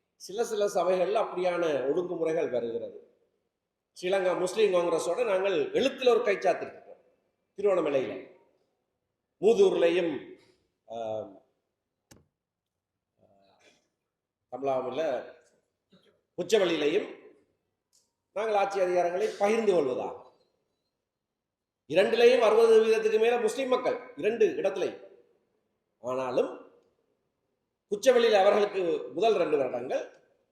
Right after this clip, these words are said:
ஆனால் மூதூர்ல எங்களுக்கு முதல் ரெண்டு வருடங்கள் கைச்சாத்திடப்பட்டது. பகிரங்கமாக அறிவித்தோம். வவுனியாவிலே ஏற்பட்டிருக்கிற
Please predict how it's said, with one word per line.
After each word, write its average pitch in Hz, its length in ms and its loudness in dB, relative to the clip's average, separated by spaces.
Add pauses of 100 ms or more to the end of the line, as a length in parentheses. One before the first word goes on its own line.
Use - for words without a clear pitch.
(160)
ஆனால் 226 280 -2
மூதூர்ல 277 540 -4
எங்களுக்கு 269 400 0
முதல் 156 220 0
ரெண்டு 113 200 -8
வருடங்கள் - 220 -14 (1160)
கைச்சாத்திடப்பட்டது. 240 680 -2 (400)
பகிரங்கமாக 214 560 4
அறிவித்தோம். - 440 -4 (1200)
வவுனியாவிலே 196 580 4
ஏற்பட்டிருக்கிற 165 720 -4